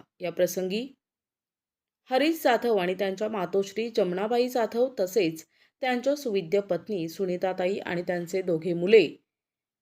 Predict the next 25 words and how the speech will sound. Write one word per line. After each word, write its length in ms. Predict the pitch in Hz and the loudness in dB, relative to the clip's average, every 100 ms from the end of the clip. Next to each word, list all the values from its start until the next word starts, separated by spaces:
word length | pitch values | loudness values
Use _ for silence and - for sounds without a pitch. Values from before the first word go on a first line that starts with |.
| _ _ | _ _
आणि 200 | 208 226 - | -4 -2 2
एक 220 | 277 277 | 0 2
मुलगी 540 | 226 214 247 170 - - | 0 0 0 -2 -6 -4
यांची 380 | 220 208 208 269 | 0 0 -2 -4
कार्यक्रम 540 | 262 202 220 294 330 | 0 2 2 2 2
प्रसंगी 500 | 320 220 226 226 196 - | 0 0 -2 0 -2 -2
अतिशय 460 | 202 190 214 196 240 | -6 -4 -4 2 0
सुशोभनीय 800 | - 214 - 269 277 302 233 185 220 _ _ - | 0 -4 2 2 4 2 4 2 0 _ _ -10
ग्रँड 380 | 208 247 240 330 | 0 2 2 0
एंट्री 400 | 202 180 170 175 | -2 -4 -6 -6
झाली. 280 | 180 147 - _ _ _ _ | -6 -8 -10 _ _ _ _
त्यांच्या 280 | 208 202 220 | -4 -2 -2
आगमन 320 | 185 190 196 | -2 -2 -2
प्रसंगी 460 | 196 185 190 185 214 | 0 0 -2 -2 -4
पंजाबी 540 | 208 180 175 170 190 | -4 -6 -6 -4 -6
नृत्य, 480 | 180 175 165 185 185 | -4 -4 -6 -4 -4
भांगडा 480 | 190 180 160 170 190 | -4 -6 0 0 0
आणि 240 | - 180 196 | -4 -4 -2
इव्हेंट 360 | - 190 208 254 - | -2 -2 -2 -2 -8
मॅनेजमेंटवाल्यांनी 1000 | 233 233 220 247 254 185 175 214 185 147 - _ _ _ - | -6 -6 -6 -6 -2 0 2 2 0 -4 -10 _ _ _ 2
कोल्ड 260 | 277 330 | 4 4
फायर, 400 | 320 285 240 247 | 0 2 2 0
त्याचबरोबर 640 | 277 196 175 170 185 180 202 | 0 0 2 0 2 4 4
रॉकेट 380 | 175 160 185 | 2 0 -4
फायरने 580 | 185 208 196 196 202 226 | -2 2 6 6 4 0